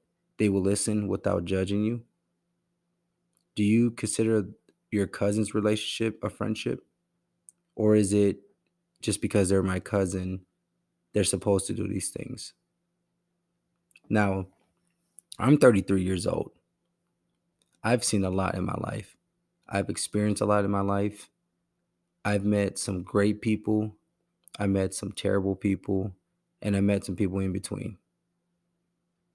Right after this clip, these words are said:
Now, Mark and Greg, they're my top tier people I trust. At my lowest point, when I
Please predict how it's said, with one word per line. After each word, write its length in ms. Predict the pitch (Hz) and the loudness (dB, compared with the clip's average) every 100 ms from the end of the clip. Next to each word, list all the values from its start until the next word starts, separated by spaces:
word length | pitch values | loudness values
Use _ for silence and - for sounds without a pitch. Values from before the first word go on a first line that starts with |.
| _ | _
Now, 220 | - 101 98 | -2 0 2
Mark 320 | 104 107 110 | 2 2 2
and 120 | 101 | 0
Greg, 500 | 104 101 101 95 - _ _ _ _ _ _ | 2 2 2 -2 -8 _ _ _ _ _ _
they're 160 | 104 107 | 0 2
my 200 | 101 98 | 2 0
top 340 | - 104 92 | 0 0 -2
tier 480 | - 101 95 92 90 _ - | -2 0 0 -2 -6 _ -4
people 280 | 101 101 | -2 -2
I 100 | 95 | -4
trust. 480 | 87 - - - - _ _ _ _ _ _ _ _ - | -4 -6 -6 -8 -16 _ _ _ _ _ _ _ _ -6
At 140 | 104 | -2
my 160 | 98 95 | 0 0
lowest 680 | 95 98 104 110 104 - - | -2 2 4 4 2 -2 -12
point, 460 | - 107 101 98 - _ _ _ _ _ _ - | -4 -2 0 -4 -12 _ _ _ _ _ _ -8
when 260 | 104 98 - - | -2 -2 -2 -2
I 480 | 98 101 101 101 | 0 2 2 0